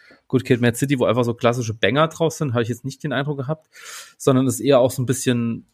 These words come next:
ich sag mal so, ruhig wird's vielleicht auch nicht so ganz treffen, aber insgesamt schon so ein bisschen,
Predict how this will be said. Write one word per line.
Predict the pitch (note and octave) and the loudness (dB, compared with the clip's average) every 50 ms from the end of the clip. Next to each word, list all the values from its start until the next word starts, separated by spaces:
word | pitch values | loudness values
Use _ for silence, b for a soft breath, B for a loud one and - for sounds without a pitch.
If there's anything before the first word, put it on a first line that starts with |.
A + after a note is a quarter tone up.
| _ - | _ -16
ich | C3 | -4
sag | - C#3 C3+ | 0 2 2
mal | B2+ B2 | 4 4
so, | A#2 B2 A#2+ A#2+ G#2+ - - _ _ _ _ _ _ _ _ _ _ _ _ _ _ _ _ _ _ _ _ _ _ _ _ - A2+ G#2 | 4 2 2 0 -2 -6 -12 _ _ _ _ _ _ _ _ _ _ _ _ _ _ _ _ _ _ _ _ _ _ _ _ -12 -10 -8
ruhig | A2 - C3 C3+ D#3+ D#3 - | 0 2 4 4 4 4 2
wird's | C#3 C#3 C3+ - | 2 2 2 2
vielleicht | - C3+ C3+ A#2+ - - | 2 2 2 2 2 0
auch | C3+ D3 - - | -2 -2 -2 -2
nicht | D3 B2 | -4 -4
so | - C3+ A#2 A2 | -2 -2 -4 0
ganz | A2 A#2+ A#2 C3 E3 E3+ - - | 0 0 2 2 0 -4 -6 -4
treffen, | - - F3 E3+ E3+ - F3+ F3 F3 F3 E3 - _ _ _ _ - | 0 2 2 2 2 0 0 0 0 -2 -4 -8 _ _ _ _ -4
aber | A#2+ A#2+ B2 B2 B2 | 0 2 4 4 4
insgesamt | A#2+ D#3+ C#3+ - - - C#3 C3 B2+ - | 2 0 -2 -4 -2 -2 -2 -2 0 -2
schon | - C3 B2 | -2 0 0
so | B2 | 0
ein | A#2+ A#2 | 0 0
bisschen, | B2 B2 - - - B2 A#2 A2+ A2+ A2 A2 A2 G#2+ G#2 - - - | -2 -4 -4 -2 -2 -2 0 0 0 -2 -2 -4 -6 -8 -10 -14 -18